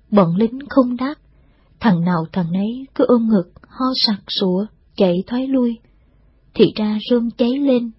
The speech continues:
nhưng khói không chịu lùi vào hang. Luồng khói trắng xám bốc từ đống rơm cháy bị gió trong hang lồng ra cuồn cuộn, tạt qua hai bên miệng hang. Bọn lính đứng gần đó bị luồng khói độc địa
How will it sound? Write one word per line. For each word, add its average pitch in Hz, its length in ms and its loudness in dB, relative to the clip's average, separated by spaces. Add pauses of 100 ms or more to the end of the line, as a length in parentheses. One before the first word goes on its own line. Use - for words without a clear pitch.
(100)
nhưng 226 220 4
khói 254 340 -6
không 254 220 0
chịu 185 220 2
lùi 196 340 2
vào 175 140 2
hang. 226 340 -2 (720)
Luồng 196 260 4
khói 240 240 -6
trắng 262 200 -2 (100)
xám 247 300 -4
bốc 302 240 0
từ 190 140 0
đống 240 280 -4
rơm 233 160 0
cháy 247 460 -6
bị 220 240 0
gió 214 80 -2 (140)
trong 240 220 0
hang 226 260 -2
lồng 208 320 0 (100)
ra 226 240 -4
cuồn 190 300 0
cuộn, 180 260 0 (640)
tạt 196 260 2
qua 226 160 -4
hai 233 200 0
bên 226 220 0
miệng 180 240 0
hang. 214 300 -2 (840)
Bọn 185 200 6
lính 226 220 0
đứng 240 200 2
gần 190 280 0
đó 220 320 -6
bị 220 160 4
luồng 180 300 0
khói 240 360 -6
độc 202 240 2
địa 180 300 -2